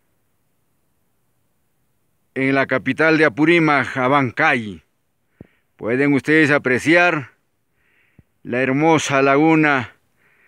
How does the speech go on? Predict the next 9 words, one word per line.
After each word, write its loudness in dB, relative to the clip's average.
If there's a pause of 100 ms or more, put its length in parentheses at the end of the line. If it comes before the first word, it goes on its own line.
(220)
de -2
Rontojocha, 0 (1120)
majestuosa, 2
imponente, 2 (2250)
para -2
Abancay, 2
Apurímac, -2
el 0
Perú 2